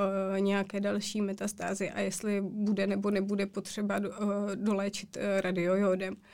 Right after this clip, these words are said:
Já jsem vlastně v závěru absolvovala v uvozovkách jenom tu operaci, ne,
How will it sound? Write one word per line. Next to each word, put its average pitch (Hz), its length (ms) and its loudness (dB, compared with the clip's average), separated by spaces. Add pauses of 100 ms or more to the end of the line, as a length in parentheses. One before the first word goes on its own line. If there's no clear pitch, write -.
(480)
Já 208 100 6
jsem 220 180 2
vlastně 214 260 2
v 214 40 0
závěru 202 400 2
absolvovala 208 880 0 (440)
v 208 60 -6
uvozovkách 208 540 2
jenom 208 280 4
tu 202 120 2
operaci, 220 680 -2 (360)
ne, 202 100 2